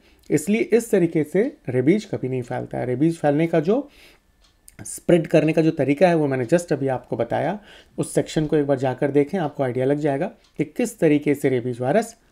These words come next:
स्प्रेड करता है। एनिमल बाइट्स को generally तीन कैटेगरी में बांटा गया है, कैटेगरी वन, टू and थ्री। कैटेगरी वन में होता है just simple touching,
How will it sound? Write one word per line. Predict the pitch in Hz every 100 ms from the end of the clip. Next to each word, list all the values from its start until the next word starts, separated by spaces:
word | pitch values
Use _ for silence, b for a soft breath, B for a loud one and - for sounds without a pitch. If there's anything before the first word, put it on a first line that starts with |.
| _ _
स्प्रेड | - - - 143 107
करता | - - 117
है। | - _ _ _ _ -
एनिमल | 151 180 208
बाइट्स | 175 165 - -
को | 196 285 214
generally | 123 147 156 196 -
तीन | 170 170
कैटेगरी | 147 143 151
में | 165 135
बांटा | 127 131
गया | 135 127
है, | 143 233 -
कैटेगरी | 135 135 139
वन, | 135 170 175
टू | 170 151 143 139
and | 135 135 -
थ्री। | 143 127 _ _ _ 165
कैटेगरी | 151 196 220
वन | 175 175
में | 196 196
होता | 175 175 190
है | 190
just | 156 214 - 175
simple | 170 190 196 202 - -
touching, | - - 165